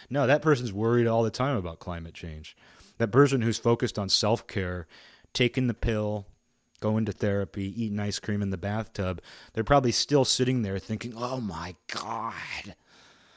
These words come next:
climate change." You know, they're probably sitting there screaming inside about that, even doing that. So I don't do that. You know, I don't, I don't, I don't do that.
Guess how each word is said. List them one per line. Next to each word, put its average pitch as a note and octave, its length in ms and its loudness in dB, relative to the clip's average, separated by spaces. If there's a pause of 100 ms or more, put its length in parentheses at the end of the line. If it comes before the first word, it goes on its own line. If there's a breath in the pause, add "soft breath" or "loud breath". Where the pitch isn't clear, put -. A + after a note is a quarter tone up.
(420 soft breath)
climate B2+ 500 -4
change." A#2 560 -6
You A#2 80 -2
know, A#2 100 0
they're A2+ 80 2
probably A2+ 260 0
sitting B2 320 0
there G2+ 180 0
screaming A2+ 600 0
inside F#2 380 -4
about F2 340 -8
that, F#2 200 -8 (220)
even A2 300 -2
doing A2 280 2
that. G#2+ 300 0 (3250 soft breath)
So G#2+ 160 -2
I A2 60 4
don't B2 160 4
do B2+ 160 4
that. D#2 160 -6 (1600 soft breath)
You E2 160 -14
know, F2 120 -10
I G2+ 80 -6
don't, A2 240 -4
I G#2+ 60 -8
don't, G#2 240 -6 (100)
I G#2 60 -8
don't G#2+ 160 -2
do G#2+ 160 2
that. E2+ 220 -6